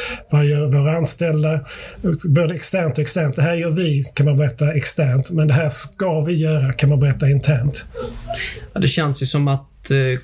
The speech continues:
Speaker 2: kommunikation framför allt är jätteviktigt i de här tiderna.
Speaker 1: Ja, det är ju lika viktigt som, som alltid, ska jag säga, men det,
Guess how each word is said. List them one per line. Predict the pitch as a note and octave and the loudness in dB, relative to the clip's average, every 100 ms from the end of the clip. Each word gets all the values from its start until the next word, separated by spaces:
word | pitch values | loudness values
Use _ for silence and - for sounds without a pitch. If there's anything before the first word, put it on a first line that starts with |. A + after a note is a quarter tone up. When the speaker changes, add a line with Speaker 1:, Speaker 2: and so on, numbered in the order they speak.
| - | -4
Speaker 2:
kommunikation | - C3+ C3+ C3 C#3 C3 - C3+ E3 F3 | 0 4 4 2 0 -2 0 0 0 0
framför | E3 D3 - | 0 0 0
allt | B2 C#3 E3 D#3 - - - - - | 0 0 -2 -6 -8 -6 -6 -10 -2
är | C#3 C3 | 0 2
jätteviktigt | C#3 C3+ - B2+ - D#3+ E3 - - - | 2 0 0 -2 -2 -4 -4 -8 -8 -2
i | |
de | E3+ D#3 | 0 2
här | B2+ | 2
tiderna. | B2 C3 - - D3 - - - - - D#3+ | 2 0 0 -2 -4 -8 -16 -16 -18 -8 -2
Speaker 1:
Ja, | E3 D#3+ D3+ | 0 2 2
det | D3+ | 2
är | D#3 | 2
ju | D3 D3 E3 E3+ G3+ F3 | 2 2 0 -2 -2 -2
lika | - F#3 F3 E3+ | -2 -2 0 -2
viktigt | D#3+ D#3 - D3+ - | 0 -2 -2 -2 -2
som, | - D#3 D#3 E3+ - - - - - - | -2 0 0 -4 -10 -18 -20 -20 -20 -8
som | - F#3 | -2 0
alltid, | F3 - - - | 0 -2 -2 -2
ska | - D#3 A3 | -2 0 0
jag | B3 | 0
säga, | - F#3 F#3+ | -2 -2 0
men | |
det, | D#3 | 2